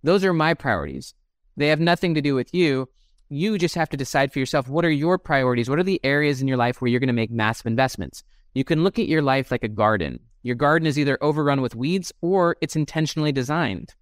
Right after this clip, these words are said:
And back to Aristotle, the more intelligently designed your behavior is, the more effective it will be, the more you can actually focus on and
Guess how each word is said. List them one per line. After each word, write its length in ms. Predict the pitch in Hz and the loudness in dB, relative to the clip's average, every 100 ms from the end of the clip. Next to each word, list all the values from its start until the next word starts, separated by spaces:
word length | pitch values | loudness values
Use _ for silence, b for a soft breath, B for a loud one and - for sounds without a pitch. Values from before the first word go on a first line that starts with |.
| _ _ | _ _
And 160 | 143 135 | -4 0
back 240 | 139 139 | 0 0
to 120 | - | -4
Aristotle, 680 | 131 123 - 170 170 123 123 _ _ - | -2 -2 0 2 2 2 -4 _ _ -6
the 60 | 143 | -2
more 180 | 147 | 0
intelligently 600 | 143 131 - 180 165 160 151 | 0 -2 0 2 2 0 -2
designed 400 | 131 135 143 135 | -2 -2 -2 -2
your 80 | |
behavior 460 | 123 135 180 160 131 | -2 0 0 2 0
is, 240 | 123 127 - _ _ | -2 -4 -12 _ _
the 100 | 147 | -2
more 320 | 147 151 156 - | 0 2 0 0
effective 500 | - - 180 - 135 | -4 -6 -4 -4 -2
it 120 | 120 | -2
will 80 | 135 | -2
be, 360 | 226 240 - - _ - | -2 -2 -4 -16 _ -2
the 60 | |
more 180 | 151 175 | 0 2
you 100 | 175 | 2
can 120 | 165 | 0
actually 420 | 151 151 - 135 - | -4 -4 -4 -6 -8
focus 500 | - 160 165 143 - | -2 0 2 -2 -2
on 240 | 131 127 - | -2 -2 -2
and 320 | 123 123 | -2 -2